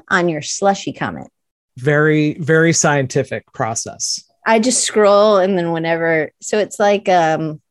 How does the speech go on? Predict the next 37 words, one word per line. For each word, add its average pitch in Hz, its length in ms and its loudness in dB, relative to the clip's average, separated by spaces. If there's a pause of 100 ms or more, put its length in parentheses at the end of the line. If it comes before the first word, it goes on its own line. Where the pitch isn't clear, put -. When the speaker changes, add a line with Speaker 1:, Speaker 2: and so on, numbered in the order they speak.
(400)
Speaker 1:
I 160 80 0
don't 76 180 -6
know - 160 -14 (520)
what, 190 280 -4 (220)
how, 165 300 -4 (340)
it's - 420 -20
probably 180 260 -4
not - 200 -16
very - 180 -14
scientific. - 480 -16 (160)
It's, - 200 -20
I 147 120 -6
know 139 140 -6
it's - 180 -10
not - 140 -14
very 87 160 -10
scientific, - 520 -16
but - 280 -4
hey, 311 160 -2
it - 200 -6
works. - 460 -4 (240)
That 175 180 4
was 226 180 0
the 202 100 0
winner. 127 340 -6 (600)
<laughs> 302 80 0 (480)
So - 160 -10
you 262 60 2
have 233 140 0
to - 40 -16
come 190 180 -2
live. 139 380 -6 (400)
So - 160 -2
Brandy, 165 580 0 (120)
unless 165 340 -2
you've 240 160 -6
moved, 196 540 0